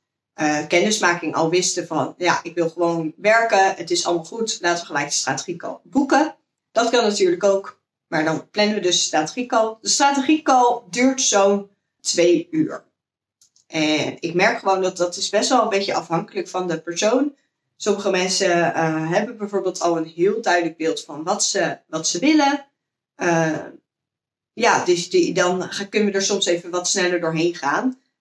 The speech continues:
Eh, terwijl als je misschien wat meer zoekend bent, eh, ja, dan, dan, dan hebben we die twee uur hebben we vaak wel nodig. Dus dat ligt helemaal daaraan van wat je, wat je wil en, eh, zulke soort dingen.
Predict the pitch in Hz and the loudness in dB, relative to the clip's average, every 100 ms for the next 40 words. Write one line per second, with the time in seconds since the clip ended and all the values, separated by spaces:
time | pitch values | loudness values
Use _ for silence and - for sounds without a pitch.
0 | _ 180 180 185 226 226 254 214 220 262 | _ -2 0 2 2 2 0 0 0 2
1 | 226 190 175 165 - 330 - 170 147 - | 0 0 -2 -2 0 0 0 -4 -2 -2
2 | 254 - - _ _ _ 202 196 185 - | -2 -4 -14 _ _ _ 2 4 2 -2
3 | - - 277 196 175 175 175 175 - 165 | -10 0 2 2 0 2 0 0 -4 -6
4 | 165 165 170 170 - 151 151 - 151 160 | -2 0 0 -4 -4 0 0 0 -4 -6
5 | - - - 123 - 139 143 - - - | -10 -10 -8 -6 -8 -16 -14 -16 -18 -20
6 | - _ _ 127 120 - 165 175 175 175 | -20 _ _ -8 -4 -4 -2 -2 0 2
7 | 165 175 151 147 - 135 143 147 147 147 | 2 2 0 -2 -2 -6 -8 -10 -8 -10
8 | - 143 139 156 151 170 175 165 160 151 | -6 -6 -6 -10 -2 4 4 4 0 -4
9 | 147 143 131 127 _ _ - 147 - 135 | -12 -16 -20 -20 _ _ -6 -6 -6 -6
10 | 147 | -6